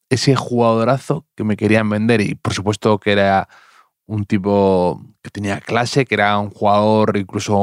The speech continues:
un poco adelantado a su época, con un físico, eh, lo que quieras, pero que no me parecía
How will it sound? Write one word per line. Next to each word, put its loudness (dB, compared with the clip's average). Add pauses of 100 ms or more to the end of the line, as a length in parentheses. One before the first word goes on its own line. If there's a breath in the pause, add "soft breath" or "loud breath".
(180)
un -2
poco 0 (640 soft breath)
adelantado 0
a -2
su -6
época, -2
con 0
un -4
físico, -2 (540 soft breath)
eh, -2
lo -2
que -2
quieras, -4 (100)
pero 0
que -2
no 0
me 0
parecía -2